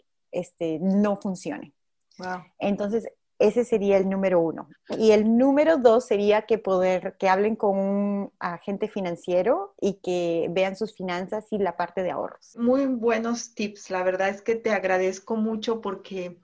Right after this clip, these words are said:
Speaker 2: hay muchas personas que quizá no se atreven a cumplir sus sueños porque simplemente no saben que hay muchas posibilidades.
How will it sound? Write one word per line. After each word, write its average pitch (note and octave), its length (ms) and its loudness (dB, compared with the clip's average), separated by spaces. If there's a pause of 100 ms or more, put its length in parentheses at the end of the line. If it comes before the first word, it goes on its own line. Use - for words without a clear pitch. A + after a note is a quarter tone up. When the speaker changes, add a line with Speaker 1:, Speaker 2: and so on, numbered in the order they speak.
(260)
Speaker 2:
hay B3+ 140 4
muchas F4 340 2
personas B3+ 680 0
que F#3+ 720 -2 (140)
quizá A#3 540 0
no A#3+ 260 -2
se A#3+ 140 0
atreven A#3+ 600 4
a G#3 140 2
cumplir G#3 420 -2
sus A3 260 -8
sueños G#3+ 420 0
porque G3 380 -8
simplemente G#3+ 920 -2 (340)
no G#3+ 240 2
saben B3 460 4
que A#3+ 140 -2
hay G#3+ 80 0
muchas G#3+ 380 0
posibilidades. E3 1120 -8